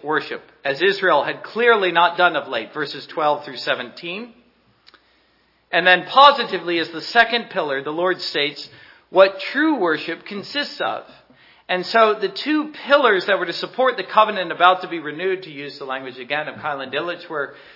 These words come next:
the avoidance of false worship and the pursuit of true worship. These are the central concerns of God in the making of covenants.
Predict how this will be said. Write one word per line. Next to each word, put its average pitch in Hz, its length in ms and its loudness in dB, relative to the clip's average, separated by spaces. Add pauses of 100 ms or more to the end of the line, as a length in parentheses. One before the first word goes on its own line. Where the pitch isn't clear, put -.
(120)
the 156 120 -6
avoidance 214 520 2
of 196 140 -4
false 180 340 0
worship 160 460 -6 (340)
and 151 180 -4
the 147 40 -2
pursuit 170 600 -4 (380)
of 160 340 2 (260)
true 160 500 -2 (160)
worship. 165 440 2 (800)
These 185 280 -2
are 165 220 6
the 165 120 -6
central 208 500 2
concerns 190 680 0
of 147 140 -8
God 147 400 2 (680)
in 147 140 -10
the 147 80 -4
making 156 600 -2
of 135 160 -8
covenants. 139 840 -6